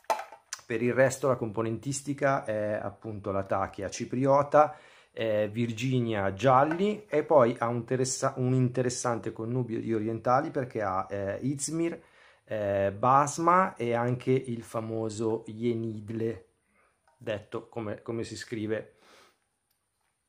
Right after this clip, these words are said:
orientale, che era piacevolmente presente anche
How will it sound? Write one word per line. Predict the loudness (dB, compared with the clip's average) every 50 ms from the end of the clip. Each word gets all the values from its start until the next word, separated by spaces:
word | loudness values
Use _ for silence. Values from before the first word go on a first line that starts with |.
| _ _ _ _ _ _ _ _ _ _ _ _ _ _ _ _ _ _ _ _ _ _ _ _ _ _ _ _ _ _ _ _ _ _ _ _ _ _ _ _ _ _ _ _ _ _ _ _ _ _ _ _ _ _ _ _ _ _ _ _ _ _ _ _ _ _ _ _ _ _ _ _ _ -10
orientale, | -6 -4 -2 0 0 0 -2 0 2 2 4 4 2 0
che | -2 -2 -4 -2 -2 -2 -2 -2 -4
era | -6 -6 -6 -6 -4 -4 -4 -4 -4 -4
piacevolmente | -6 -6 -8 -8 -6 -4 -4 -2 0 0 -2 -2 -2 -2 -2 -2 -4 -4
presente | -6 -6 -6 -4 -4 -4 -4 -4 -4
anche | -4 -4 -8 -8 -6 -8 -8 -8 -12 _ _